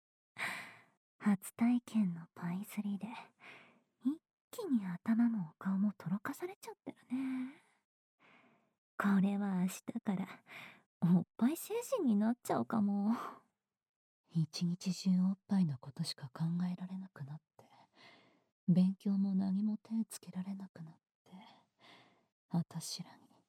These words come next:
Speaker 2: 「今日もパイ釣りお願いします」って、泣きながら頼みに来るんだ。<laughs> それ、マジ最高。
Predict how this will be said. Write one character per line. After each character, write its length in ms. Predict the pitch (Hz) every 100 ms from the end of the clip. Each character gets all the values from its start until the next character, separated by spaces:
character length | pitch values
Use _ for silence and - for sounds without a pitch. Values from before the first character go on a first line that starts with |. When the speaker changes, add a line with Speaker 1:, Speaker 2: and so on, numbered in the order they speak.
| _ _ _ _ _ _ -
Speaker 2:
「今 140 | 233
日 60 | 226
も 160 | 190 185
パ 160 | 202 214
イ 80 |
釣 220 | 208 220 208
り 60 |
お 40 | 196
願 300 | 214 220 233
い 40 | 233
し 180 | -
ま 120 | 240 247
す」 240 | - 233
っ 40 | 226 214 208 - _ _ _ -
て、 160 | - - - _ - - _ _ _ _ 165
泣 240 | 160 123
き 100 | -
な 160 | 190 214
が 120 | 220
ら 100 | 220
頼 180 | - 156 170 247
み 80 | 269
に 140 | 151
来 180 | - 156
る 80 | 160
ん 120 | 180
だ。 80 | - _ _ _ _ _ _ _ _ _ _ _ _ _ -
<laughs> 380 | 190 - - - - _ _ - 370 403 403 - - _
そ 260 | - - 175 156 151
れ、 180 | 160 - _ - - _ -
マ 260 | 156 160 220
ジ 180 | - 208
最 320 | - 156 170
高。 100 | -